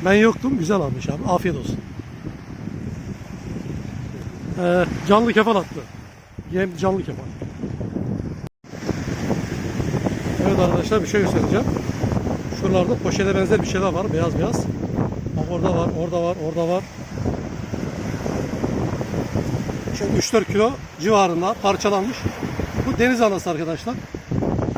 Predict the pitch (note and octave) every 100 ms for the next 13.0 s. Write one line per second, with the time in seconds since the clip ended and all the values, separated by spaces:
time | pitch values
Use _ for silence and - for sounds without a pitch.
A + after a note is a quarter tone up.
0 | - - F3+ F#3+ G#3 G#3+ A3 A3+ G#3+ -
1 | A3 A3+ A#3+ A#3+ G3 E3 D#3+ D#3 - -
2 | - - - - - - - - E3+ F#3
3 | F#3+ G3+ G#3 G#3+ G3 G3 - G#3+ G#3 F3
4 | G#3+ G#3+ G3+ D#3+ D#3+ D3+ C#3+ - - -
5 | - - - - - - - - - -
6 | - - - - - - - F#3 F#3+ G3+
7 | G3 G#3 F#3+ E3 - - G3 F#3+ G3+ G#3+
8 | G3 G3 G3+ G#3+ F#3+ F#3+ - - G3 -
9 | F#3+ G3 F#3 D#3 D#3 - A#3 - - -
10 | - - - - - - - - - -
11 | - A3 G3+ F#3+ G#3+ A3 G#3+ G3+ - G#3+
12 | G3 G3 F#3 A3+ F#3+ F3+ G3 F3 - A3+